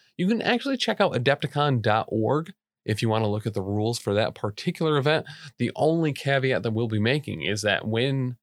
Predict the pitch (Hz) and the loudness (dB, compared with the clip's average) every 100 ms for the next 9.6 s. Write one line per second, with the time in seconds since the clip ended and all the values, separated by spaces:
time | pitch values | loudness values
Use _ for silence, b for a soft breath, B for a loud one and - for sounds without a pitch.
0 | _ 113 104 113 113 107 - - 190 - | _ -4 -2 0 0 0 -4 0 2 0
1 | 73 101 - _ _ _ _ - 120 101 | -2 -6 -10 _ _ _ _ -6 -2 0
2 | 101 101 98 98 _ _ _ _ _ _ | 2 2 0 -4 _ _ _ _ _ _
3 | - - 139 - 101 - - - - - | -8 -4 -2 -2 -4 -2 -4 -6 -12 -12
4 | - - _ _ - 104 - 143 113 92 | -12 -14 _ _ -6 -2 2 4 2 0
5 | 110 - _ _ _ _ _ _ _ - | -4 -8 _ _ _ _ _ _ _ -6
6 | 95 - 147 170 123 - - _ _ _ | -6 0 2 2 0 -12 -18 _ _ _
7 | _ _ 135 151 135 110 143 277 180 90 | _ _ 0 2 4 4 4 4 4 -2
8 | - _ - - 113 101 98 - 104 98 | -8 _ -2 2 2 2 0 0 0 0
9 | 76 101 98 90 - | 0 0 2 0 -4